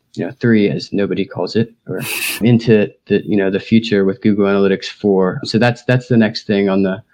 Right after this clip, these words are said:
on the, on the horizon here, as well as, you know, everything that Laura mentioned, uh, you know, a new re-, site rebuild with e-commerce functionality. So, you know, th-, this is really an investment in, in the future.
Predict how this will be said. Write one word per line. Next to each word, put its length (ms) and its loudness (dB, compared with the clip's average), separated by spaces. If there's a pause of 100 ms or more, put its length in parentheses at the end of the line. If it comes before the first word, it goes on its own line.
(220)
on 140 -2
the, 160 -4 (140)
on 80 -4
the 80 -2
horizon 460 -2
here, 160 2
as 120 0
well 200 6
as, 280 0
you 80 -2
know, 200 -4 (400)
everything 400 -2
that 120 -2
Laura 220 0
mentioned, 400 -2
uh, 140 0
you 100 -8
know, 280 -4
a 60 -2
new 260 2
re-, 180 0
site 680 -2
rebuild 680 2
with 240 -4
e-commerce 480 -4
functionality. 760 -4
So, 320 -6 (140)
you 100 -8
know, 180 -4
th-, 200 0
this 340 0
is 180 -2
really 540 6
an 80 2
investment 560 -2
in, 340 0
in 140 -4
the 80 -6
future. 420 -8